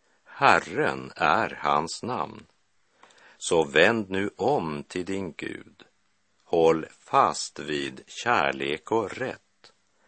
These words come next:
och vänta ständigt på din Gud. Folket måste vända sig till Gud på samma sätt som Jakob hade gjort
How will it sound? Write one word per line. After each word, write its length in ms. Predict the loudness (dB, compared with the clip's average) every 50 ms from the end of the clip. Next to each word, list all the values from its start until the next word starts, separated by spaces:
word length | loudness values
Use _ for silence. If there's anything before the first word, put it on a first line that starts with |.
| _ _ _
och 540 | _ _ _ -6 -4 -4 -4 -4 -4 -2 0
vänta 760 | 2 2 2 0 -2 -8 -12 _ -4 0 0 0 0 -2 -4
ständigt 1160 | -8 -8 -8 -8 -8 -8 -6 -4 -2 -2 -2 -4 -6 -8 -10 -8 -8 -8 -8 -10 _ _ -20 -20 _ _
på 220 | -8 -6 -6 -6
din 440 | -6 -6 -8 -8 -8 -10 -12 -14 -16 -14 -10
Gud. 440 | -8 -8 -8 -8 -10 -16 -20 -20 -20 _ _ _ _ _ _ _ _ _ _ _ _ _ _ _ _ _
Folket 640 | _ -2 4 4 6 6 4 2 0 -2 -2 -2 0
måste 420 | -2 -4 -4 -4 -2 0 2 2 2
vända 600 | 2 0 0 0 0 -4 -6 -4 -2 -2 -2 -2
sig 360 | -2 -2 -2 -2 -2 -2 -6
till 260 | -8 -10 -12 -12 -12
Gud 500 | -10 -8 -8 -8 -8 -10 -16 -20 -20 _ _ _ _ _ _ _ _ _
på 160 | -8 -6 -4
samma 380 | -2 2 4 4 4 4 2 2
sätt 300 | 2 2 0 0 0 -2
som 280 | -4 -4 -4 -4 -2
Jakob 580 | 0 2 2 4 2 2 -2 _ -8 -8 -8 -8 -8
hade 280 | -4 -2 -2 -2 -2
gjort 340 | -2 -6 -6 -10 -10 -10 -12